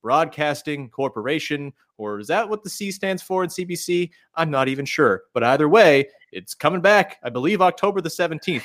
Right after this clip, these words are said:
the same day as Succession. It's just a huge day for my two favorite television shows,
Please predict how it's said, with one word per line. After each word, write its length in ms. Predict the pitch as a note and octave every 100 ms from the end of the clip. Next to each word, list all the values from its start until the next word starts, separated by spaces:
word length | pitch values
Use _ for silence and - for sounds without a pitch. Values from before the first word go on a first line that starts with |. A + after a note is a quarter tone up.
| -
the 60 |
same 320 | C#3+ A#3+ C4
day 180 | A#3 A#3
as 200 | G#3+ G3+
Succession. 640 | F#3+ - G#3 G3 - G2+ G#2
It's 140 | -
just 180 | E3+ -
a 80 | C3
huge 460 | - B3 B3+ F#3
day 240 | G3+ F#3 F3+
for 160 | D3
my 160 | B2 A2+
two 300 | - G#3+ G#3
favorite 360 | F3+ F3 E3
television 460 | - B2+ A2+ A2 G#2+
shows, 420 | - A2 G#2 G#2